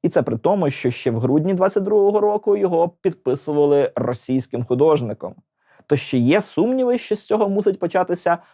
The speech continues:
переламний тренд у цьому питанні? І передовсім з України.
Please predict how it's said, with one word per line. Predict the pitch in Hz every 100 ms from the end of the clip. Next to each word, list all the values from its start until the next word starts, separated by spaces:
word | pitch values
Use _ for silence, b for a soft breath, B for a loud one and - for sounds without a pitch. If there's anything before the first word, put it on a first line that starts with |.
| b _
переламний | 143 151 123 139 160 139
тренд | 131 135 139 160 151 -
у |
цьому | 127 123 120
питанні? | 113 110 104 90 78 - _ _ _ -
І |
передовсім | - 120 123 214 233 - 220
з | 165 120 _
України. | 135 - 110 113 139 196 135